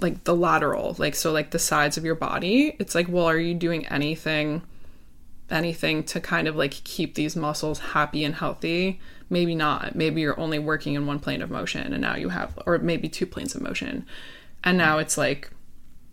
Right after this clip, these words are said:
you don't have, like, strong, like, you know, glute meds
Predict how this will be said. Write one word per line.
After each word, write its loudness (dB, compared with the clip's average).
you 0
don't 0
have, 4
like, 0
strong, 0
like, -2
you 2
know, 0
glute 6
meds 2